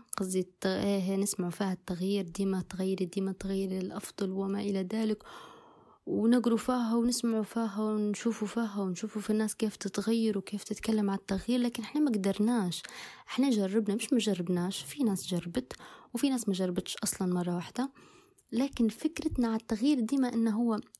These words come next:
يا ودي فكينا ترى، يعني، ها، وخلي الدنيا تتغير وإحنا نتغير، ها، وكيف ما نتغير وخلاص.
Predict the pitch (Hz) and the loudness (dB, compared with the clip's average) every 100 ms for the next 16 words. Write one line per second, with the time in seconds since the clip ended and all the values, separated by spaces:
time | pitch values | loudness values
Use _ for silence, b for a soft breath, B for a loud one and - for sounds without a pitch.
0 | - 226 277 247 - 208 - - - 226 | -2 0 0 -2 -2 -2 -4 -8 -2 0
1 | 190 - 202 196 185 185 185 190 - 190 | 0 -2 -4 -2 -2 0 -2 -4 -8 -8
2 | - 226 196 - 220 190 175 196 180 - | -4 -2 -2 -2 0 0 0 0 -2 -4
3 | - 202 220 214 185 170 202 190 - 220 | -8 -2 0 0 0 -2 -4 -4 -6 -4
4 | 196 180 180 196 - 202 190 185 190 214 | -2 -2 -2 -4 -4 -6 -4 -4 -2 -2
5 | 208 190 175 185 175 - | 0 -2 -4 -6 -6 -8